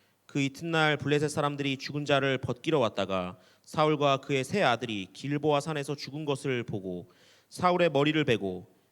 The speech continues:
그의 갑옷을 벗기고 자기들의 신당과 백성에게 알리기 위하여 그것을 블레셋 사람들의 땅 사방에 보내고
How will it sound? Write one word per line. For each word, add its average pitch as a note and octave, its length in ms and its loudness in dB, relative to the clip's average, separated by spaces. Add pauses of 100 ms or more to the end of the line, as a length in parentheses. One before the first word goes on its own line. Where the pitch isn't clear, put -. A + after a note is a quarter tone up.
(100)
그의 C3 320 2
갑옷을 B2 460 -2
벗기고 A2 640 -2 (240)
자기들의 C3 440 0
신당과 C#3 800 0 (300)
백성에게 D3 680 2
알리기 A2+ 380 0
위하여 F#2 380 -4
그것을 D3 600 -2 (360)
블레셋 C3 280 0
사람들의 A#2+ 580 -2
땅 C#3+ 200 2
사방에 F3 440 0
보내고 G#2+ 580 -6